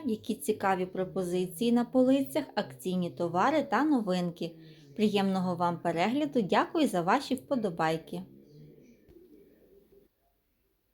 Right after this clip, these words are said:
Великодня декорація, зайчик на паличці, двадцять чотири.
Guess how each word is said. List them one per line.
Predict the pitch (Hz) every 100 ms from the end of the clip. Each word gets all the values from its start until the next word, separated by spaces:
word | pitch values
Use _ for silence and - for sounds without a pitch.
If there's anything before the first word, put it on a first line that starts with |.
| _ _ _ _ _ _ _ _ - - - - _ _ _ _ _ _ -
Великодня | 247 254 269 262 240 220
декорація, | 226 233 269 220 180 - 233
зайчик | 196 185 180 240
на | 262
паличці, | 269 277 277 285 285 269
двадцять | 220 180 240 262 359
чотири. | 277 - 208 214 214